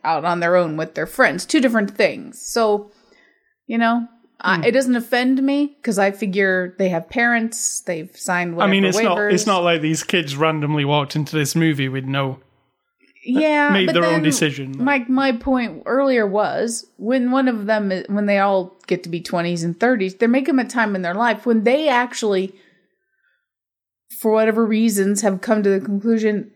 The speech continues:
Speaker 1: that sort of behavior is abhorrent to them and they would never want to swear. And now that when they were children, someone came along and made it okay. Their parents signed a waiver, these famous big stars like Seth Rogen were paying him big money and patting him on the back. And so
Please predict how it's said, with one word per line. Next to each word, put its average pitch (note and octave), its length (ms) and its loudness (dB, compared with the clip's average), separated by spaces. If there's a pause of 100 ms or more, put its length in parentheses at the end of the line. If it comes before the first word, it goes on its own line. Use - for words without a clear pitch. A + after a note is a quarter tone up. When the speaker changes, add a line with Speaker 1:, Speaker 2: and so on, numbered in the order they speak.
Speaker 1:
that G#3 380 0
sort A3 180 2
of G3+ 80 0
behavior G3+ 500 2
is F3+ 320 -2
abhorrent A#3 500 0
to F3 120 0
them C#3+ 380 -8
and F#3 100 -6
they G3 100 2
would G#3+ 140 2
never C4 380 2
want F#3+ 300 -2
to F#3+ 60 -8
swear. F3 400 -4
And G#3 180 0
now A3+ 240 4
that G3+ 360 0
when G#3+ 160 0
they A3 100 2
were G3 140 2
children, G3 720 -2
someone G3 600 0
came G3 220 -2
along F3 440 -4
and F#3+ 240 -4
made F#3 200 2
it F#3 120 -2
okay. G3 640 -2 (380)
Their - 100 -8
parents G3+ 380 0
signed G3+ 320 2
a G3 60 2
waiver, G3 560 0
these E3+ 240 -10
famous G#3 460 0
big F#3 280 0
stars F#3 600 2
like F3+ 180 0
Seth F#3 280 0
Rogen F#3+ 420 0
were E3+ 100 -4
paying F#3+ 280 -2
him F#3 100 -2
big F3+ 180 -2
money F3+ 360 -2
and D3+ 120 -8
patting G3 220 -4
him F#3 60 -6
on F3 120 -6
the F3+ 60 -6
back. F#3 400 0
And E3+ 180 -6
so F#3 400 0